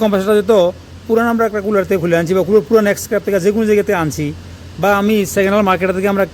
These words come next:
কিনতে গেছি আমার কম্প্রেসারটা, তখন আমরা, আমরা টেকনিশিয়ান বাইরে গেলে কিন্তু ওখান থেকে আমরা যেভাবে কিনি আর কি, ওখান থেকে ভালো মন্দ চেক করে নিয়ে আসবেন,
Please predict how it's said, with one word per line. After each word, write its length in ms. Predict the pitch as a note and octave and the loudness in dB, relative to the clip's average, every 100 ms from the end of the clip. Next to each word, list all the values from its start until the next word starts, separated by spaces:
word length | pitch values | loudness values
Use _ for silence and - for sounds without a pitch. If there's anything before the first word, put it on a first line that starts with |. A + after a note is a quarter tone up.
| - | -4
কিনতে 220 | A3+ E3+ G3 | -2 2 2
গেছি 160 | F3+ F#3 | 2 0
আমার 120 | E3+ D#3+ D#3+ | -2 -2 -2
কম্প্রেসারটা, 420 | F3+ D#3 D3+ - C#3 - - - - | -2 -2 -2 -4 -4 -6 -18 -8 -2
তখন 200 | F3 G#3+ G3 | 0 0 0
আমরা, 160 | F#3+ G3+ | 2 0
আমরা 140 | G3 F#3+ G3+ | 0 -2 -4
টেকনিশিয়ান 320 | F#3 E3 G3 | -4 -4 0
বাইরে 160 | F#3 G3 F3 | 2 2 2
গেলে 120 | F3+ F#3 | 0 0
কিন্তু 140 | F#3 | 0
ওখান 120 | F3 E3+ | -2 -2
থেকে 120 | F3+ G#3 B3+ - - F3 | 0 0 -2 -10 -14 -4
আমরা 140 | F#3 G#3+ | 0 4
যেভাবে 240 | A3 G#3+ G#3+ | 4 4 2
কিনি 120 | G#3+ F3+ | 0 0
আর 60 | C#3+ | -2
কি, 60 | F#3 | -2
ওখান 140 | E3 F3 | -2 -2
থেকে 120 | G3 G3 | -2 0
ভালো 120 | D#3 E3 | 0 0
মন্দ 140 | F#3 G3+ G3+ | 0 2 2
চেক 100 | A3+ - | 0 -2
করে 120 | F#3 F3 | 0 0
নিয়ে 100 | F3+ | 2
আসবেন, 200 | D#3+ C3+ | 0 -2